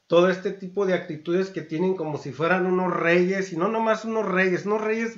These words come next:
viscerales, en los cuales, mm,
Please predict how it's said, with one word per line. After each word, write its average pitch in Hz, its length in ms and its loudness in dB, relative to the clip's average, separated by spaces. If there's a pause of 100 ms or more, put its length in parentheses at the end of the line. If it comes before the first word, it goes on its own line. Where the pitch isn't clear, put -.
(140)
viscerales, 175 1000 0 (340)
en 143 140 2
los 147 160 0
cuales, 202 580 2 (360)
mm, 156 840 0